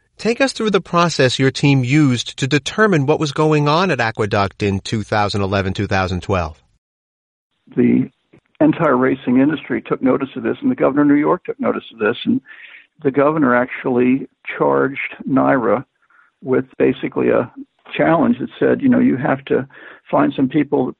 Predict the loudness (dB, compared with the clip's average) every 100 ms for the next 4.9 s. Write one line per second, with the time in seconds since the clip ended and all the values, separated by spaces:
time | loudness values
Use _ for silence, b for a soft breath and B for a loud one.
0 | -6 0 0 0 -4 -10 -6 -2 -2 -2
1 | -4 -2 -2 0 0 0 -2 -6 -4 -2
2 | -2 -2 -8 -8 -8 -4 -2 0 -2 -6
3 | -8 -12 _ b b b -6 -4 0 -2
4 | -2 -6 -2 -2 -2 -2 -2 -2